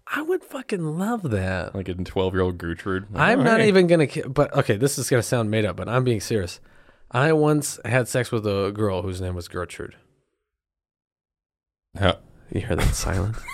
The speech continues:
Speaker 1: No one believes
Speaker 2: No,
Speaker 1: it. No
Speaker 2: I'm
Speaker 1: one
Speaker 2: ta-,
Speaker 1: believes
Speaker 2: I'm
Speaker 1: me,
Speaker 2: taken
Speaker 1: but
Speaker 2: aback. How old are, were you at a,
Speaker 1: I was nineteen. I think
Speaker 2: Marble
Speaker 1: she was
Speaker 2: Slab?
Speaker 1: probably <laughs> nineteen or maybe twenty.
Speaker 2: In the, in the back alley of Marble Slab?
Speaker 1: God, I wish. That would have made it probably better.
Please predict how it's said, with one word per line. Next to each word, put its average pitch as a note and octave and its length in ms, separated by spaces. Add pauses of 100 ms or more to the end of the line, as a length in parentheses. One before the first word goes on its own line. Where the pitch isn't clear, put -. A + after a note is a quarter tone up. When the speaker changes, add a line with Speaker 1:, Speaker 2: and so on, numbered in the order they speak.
(1300)
Speaker 1:
No A2 140
one A2+ 140 (100)
believes B2+ 380
Speaker 2:
No, F#2+ 40
Speaker 1:
it. F#2 80
No B2+ 100
Speaker 2:
I'm C3+ 40
Speaker 1:
one C#3 120
Speaker 2:
ta-, C3 80
Speaker 1:
believes C#3+ 260
Speaker 2:
I'm G#2+ 80
Speaker 1:
me, F#2+ 60
Speaker 2:
taken A#2+ 260
Speaker 1:
but G#2 60
Speaker 2:
aback. G#2 280
How G2+ 120
old A#2 360
are, F#2 140
were G2 100
you G#2 240
at F#2+ 140
a, E2+ 180
Speaker 1:
I A#2+ 120
was C#3+ 120
nineteen. C#3+ 520
I C#3 40
think C3 80
Speaker 2:
Marble F#2 140 (100)
Speaker 1:
she C3 60
was B2 160
Speaker 2:
Slab? C3+ 280
Speaker 1:
probably G#2+ 380
<laughs> - 60
nineteen A#2 480
or G#2+ 80
maybe G2 200
twenty. A2 460 (260)
Speaker 2:
In F#2+ 120
the, F2 180
in F2+ 80
the F2 80
back F2+ 280
alley F#2+ 200
of F#2 60
Marble F#2 240
Slab? G#2 340 (200)
Speaker 1:
God, F2 260
I E2 60
wish. G#2+ 560
That G#2+ 100
would G2+ 100
have F#2+ 60
made G2 200
it - 120 (180)
probably A2+ 300
better. G#2 500